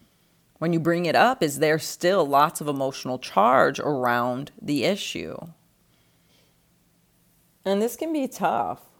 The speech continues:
It can be really tough to admit and no longer deny it and own, own up to it and process it. Feel it to heal it.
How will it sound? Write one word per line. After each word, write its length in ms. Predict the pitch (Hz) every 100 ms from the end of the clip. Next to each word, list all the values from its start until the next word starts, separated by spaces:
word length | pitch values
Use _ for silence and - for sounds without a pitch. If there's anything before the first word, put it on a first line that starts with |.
| _ _ -
It 100 | 160
can 120 | 208
be 80 | 202
really 280 | 190 185 180
tough 420 | 196 202 165 -
to 120 | 147
admit 380 | 139 143 156 185
and 120 | 160
no 120 | 147
longer 300 | 151 143 156
deny 440 | 156 147 139 135 208
it 280 | 170 87 - _ _ _ _ -
and 140 | 151
own, 280 | 143 156 147 - _ _ _
own 360 | 156 190 254 - -
up 240 | 226 -
to 180 | - 139
it 280 | - - - _ _ _ _ _ -
and 200 | 143 135
process 720 | - - 147 202 - 151 147
it. 320 | - - - - _ _ _ _ _ _ _ _ _ _ _ _ - -
Feel 400 | 160 175 196 156
it 340 | 135 123 -
to 240 | - 165 147
heal 500 | - 160 165 143 123
it. 240 | 113